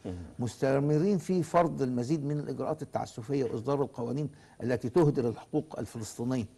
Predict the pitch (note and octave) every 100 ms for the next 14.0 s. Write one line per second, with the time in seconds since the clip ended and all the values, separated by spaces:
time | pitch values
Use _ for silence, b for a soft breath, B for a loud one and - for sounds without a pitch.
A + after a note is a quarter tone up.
0 | b b b b - C#3 C3 C3 B2+ C#3+
1 | A3 G#3 D#3 G3+ F3+ D#3 F3 - - -
2 | F#3 E3 D3+ E3+ C#3+ - E3+ D3 B2+ C3
3 | D#3 D3+ D3+ B B _ A2 C#3+ D3 C#3
4 | A#2 - B2 C#3 D3 A#2+ A#2+ B2 B2 A#2
5 | - G#2+ G2+ - A#2+ A#2 G#2+ - G2 G2
6 | - - - - G#2 E2+ B B B A#2+
7 | B2 C3+ A#2+ E3 A3+ F3+ C#3 A#2+ A2+ C3+
8 | B2 D3+ D3 - F#2 A2+ C#3+ A#2 A2 A2
9 | F2+ B2+ C3 - A2+ - A#2+ A#2 A2 G#2+
10 | - A2+ G#2+ E3 B2 F2+ B2 G#2 G#2+ A#2+
11 | - b b b b A#2+ B2+ C#3 A#2+ C#3+
12 | D3+ B2+ C#3+ C3+ A#2 G#2+ G2+ B2+ C3 A#2
13 | A#2 B2+ B2+ G#2+ B2 - A2+ C3 C3 B2